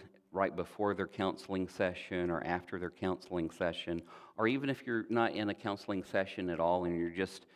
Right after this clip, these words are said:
you're downtown and, and you wanna connect with God in a, a real and tangible way through worship,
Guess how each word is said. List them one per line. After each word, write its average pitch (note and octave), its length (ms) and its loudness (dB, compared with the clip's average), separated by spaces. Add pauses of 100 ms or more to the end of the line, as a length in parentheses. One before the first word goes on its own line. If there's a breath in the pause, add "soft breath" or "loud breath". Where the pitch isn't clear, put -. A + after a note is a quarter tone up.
(260 loud breath)
you're F2 120 -2
downtown F#2 720 2
and, E2 180 0
and E2+ 180 -2
you D#2+ 120 -4 (120)
wanna F2+ 280 -2
connect F2 480 -2
with - 180 -6
God F2 280 2
in E2 180 0
a, D#2+ 240 -2
a E2+ 80 -6
real F2 320 -2
and E2+ 200 0
tangible F2 520 -2
way E2+ 280 2 (380 loud breath)
through F2+ 220 -4
worship, F2 500 0